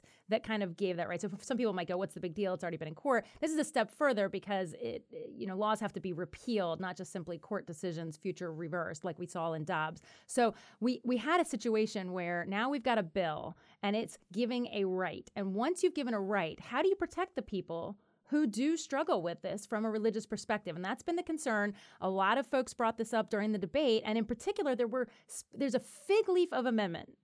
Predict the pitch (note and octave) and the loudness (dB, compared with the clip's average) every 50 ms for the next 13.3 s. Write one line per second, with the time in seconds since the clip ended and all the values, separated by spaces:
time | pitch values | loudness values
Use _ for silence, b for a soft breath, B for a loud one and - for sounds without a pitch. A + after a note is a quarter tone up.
0 | _ _ - F#3 A#3+ G#3+ - - A3+ A#3 A#3+ A#3 - - - A#3 G#3+ - A3 F3 | _ _ -2 2 2 2 4 4 4 4 4 2 0 -2 0 0 0 2 0 0
1 | E3+ - A3 A3 C4+ - - - - G4 G4+ G4 E4 D4 D4 C#4 C4+ - - - | 2 0 0 0 0 -2 -2 0 2 4 4 4 2 0 -2 -2 -2 -4 -4 -2
2 | B3 A#3+ A3+ A3+ A3 G#3 G3+ b b b b b A3 A3+ A3+ G3+ A3 A#3+ A3 A3+ | 2 4 6 6 6 6 2 b b b b b 2 2 4 6 6 4 4 4
3 | A#3 A3+ - - G3+ G#3+ G#3 F#3+ G3 F#3+ F3+ F3 F#3 F3+ b b b b b b | 0 -2 -4 -4 -2 0 0 2 2 2 0 0 -2 -4 b b b b b b
4 | b - G#3+ G#3 - - A#3 - D4 D4+ D#4 D#4+ - - - D4 B3+ C4 C4 B3 | b -4 -2 -2 -2 -2 -4 -2 0 0 0 0 0 0 4 6 6 8 8 8
5 | A#3 A3+ A3 G#3+ - A3 G#3 F#3+ F#3 F#3 B3+ C4+ C4 C4 B3 A#3 A3+ A#3+ A3+ - | 8 6 6 4 2 2 4 4 2 2 0 -2 -2 0 0 0 0 0 -2 0
6 | - A#3+ A#3 A3+ F#3+ b b b b b - A3+ A3+ - C4 A#3 A#3+ G3+ F#3+ G#3+ | 0 2 2 2 0 b b b b b -2 -2 0 2 2 2 2 2 2 4
7 | G3+ G3 F#3+ F#3 - - G3 F#3 F3+ F3 F3 F3+ F3+ - - - A#3 A3 G#3 G3 | 4 4 4 2 0 -2 -2 -2 -2 -4 -6 -8 -8 -10 -2 2 4 4 4 4
8 | G3 F3+ E3+ - F#3+ F3 F3+ F3 - G#3+ E3+ D3+ D3+ - F3+ F3+ G#3 G3+ D#3 G3 | 4 2 0 0 0 0 0 0 -2 -2 -4 -4 -6 -6 -2 -2 0 0 0 0
9 | F#3 - F#3+ - F3 E3+ F3+ D3+ - - D4 D4+ B3 G#3 - - A#3 - - G3+ | -2 -2 -4 -6 -6 -6 -8 -2 2 6 6 8 6 6 4 2 0 2 4 4
10 | G#3 A3 A#3+ D#4 - - B3+ A3+ G#3 G3+ G3 - - F#3+ E3 E3 E3 E3+ F3+ G3+ | 4 6 6 4 4 4 4 4 4 2 0 0 -2 -2 -2 0 0 0 -2 -4
11 | - - G#3 G3+ G3+ G3 A#3 C#4 D#4 F4+ F#4 - - - - B3+ B3+ B3+ D4 D#4 | -4 -4 -2 -2 -2 0 0 0 2 2 2 0 -2 -4 -2 0 2 2 2 2
12 | D4+ D4+ - - A3+ A3+ A3 A3 G#3+ G#3+ G3+ - G#3 - - - - - - G3+ | 0 0 0 2 2 2 2 2 2 0 0 -2 -4 -4 -4 -6 -6 -4 -2 -2
13 | F#3+ E3 F2 - - | -2 -2 -2 -6 -8